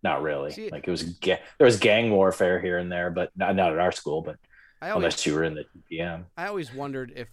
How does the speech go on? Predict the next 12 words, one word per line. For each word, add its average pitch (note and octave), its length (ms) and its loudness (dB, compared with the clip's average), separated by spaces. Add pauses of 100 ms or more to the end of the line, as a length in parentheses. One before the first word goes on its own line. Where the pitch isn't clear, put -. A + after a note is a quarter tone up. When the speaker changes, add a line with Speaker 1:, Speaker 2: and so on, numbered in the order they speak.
Speaker 2:
there A#2 160 -12
were C#3 340 -10
school C3 400 -12
shootings, A#2+ 540 -14
we C3 100 -14
just C3+ 160 -18
didn't B2 220 -14
hear F3+ 340 -10
about A2 300 -12
'em F2 100 -20
as F2+ 160 -20
much. F2 240 -20